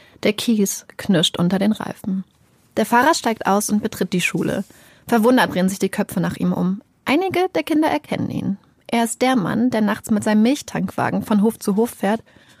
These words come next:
und die Milch ihrer Eltern abholt. An seinen Namen können sich die Kinder nicht erinnern.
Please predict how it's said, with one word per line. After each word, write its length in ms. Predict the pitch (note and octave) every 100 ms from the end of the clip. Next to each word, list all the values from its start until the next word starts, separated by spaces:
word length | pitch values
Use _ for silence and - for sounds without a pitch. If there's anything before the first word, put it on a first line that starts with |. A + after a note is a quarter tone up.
| _
und 120 | A3+ B3
die 60 |
Milch 360 | A3+ F3+ F3 -
ihrer 200 | G#3+ A#3+
Eltern 300 | - - -
abholt. 420 | - - - - _ _ - - _
An 100 | G#3
seinen 220 | G#3 G#3 G#3
Namen 320 | A3+ G#3+ C4
können 180 | A3 G#3
sich 140 | G#3+
die 100 | A#3
Kinder 220 | - B3
nicht 260 | A3+ - -
erinnern. 460 | - E3+ G3 F#3+